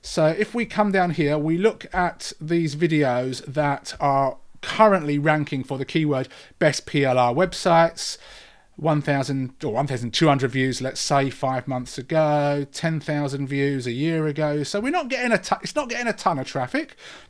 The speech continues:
but again, anybody that's looking for this information is obviously looking for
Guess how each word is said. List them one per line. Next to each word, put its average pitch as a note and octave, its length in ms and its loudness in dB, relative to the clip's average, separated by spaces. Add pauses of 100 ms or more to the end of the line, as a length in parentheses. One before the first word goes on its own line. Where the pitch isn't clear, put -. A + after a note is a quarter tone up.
but B3+ 340 6
again, G#3+ 400 4 (460)
anybody A3+ 420 6
that's F#3+ 180 2
looking G#3 300 4
for D#3 140 -2
this E3 180 2
information D#3+ 800 2
is F3 160 0
obviously F#3 380 2
looking E3 340 2
for C#3+ 380 -2